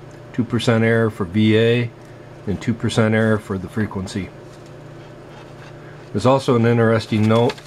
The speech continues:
that the maximum power consumption of this device can be up to ten watts. This is a Lenovo tablet that I use for testing.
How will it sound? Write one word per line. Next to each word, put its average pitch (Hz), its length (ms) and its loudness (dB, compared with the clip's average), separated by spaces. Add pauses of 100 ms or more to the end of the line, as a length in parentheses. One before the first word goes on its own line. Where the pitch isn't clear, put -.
(260)
that 95 160 -10
the 104 80 -2
maximum 127 580 0
power 143 400 2
consumption 107 680 -4
of 104 100 -4
this 107 180 -4
device 104 460 -4
can 101 160 -2
be 95 160 -2 (100)
up 120 180 -2
to - 100 -14
ten 120 340 2
watts. 104 540 -2 (1500)
This 147 200 -2
is 113 140 2
a 113 60 4
Lenovo 107 680 2
tablet 117 540 -2
that 107 100 -2
I 107 60 0
use 107 340 2
for 92 240 -4
testing. 143 540 0